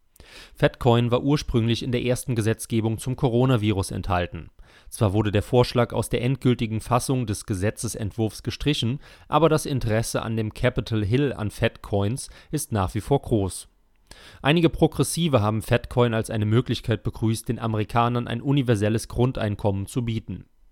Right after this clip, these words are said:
Sowohl der Bankenausschluss des Senats als auch der Finanzdienstleistungsausschuss des Repräsentantenhauses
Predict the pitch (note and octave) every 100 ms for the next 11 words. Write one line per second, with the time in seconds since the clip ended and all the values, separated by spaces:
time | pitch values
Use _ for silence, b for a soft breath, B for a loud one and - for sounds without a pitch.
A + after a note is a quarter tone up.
0 | - B B B B G#2 G#2 C#3 C3 G2+
1 | A2 C3 B2 F#2+ A2 - B2+ A#2 A#2+ -
2 | G#2 F#2 F#2 A#2 - - A#2 - B2 -
3 | A#2+ B2 A2+ A2+ B2+ - C3+ C#3+ - -
4 | F2+ F#2+ - G#2 - G#2+ A2 - B2 A2+
5 | B2 G#2+ A#2 A2 B2 A#2 - C3 C3+ G#2
6 | F2+ G2 G#2 C3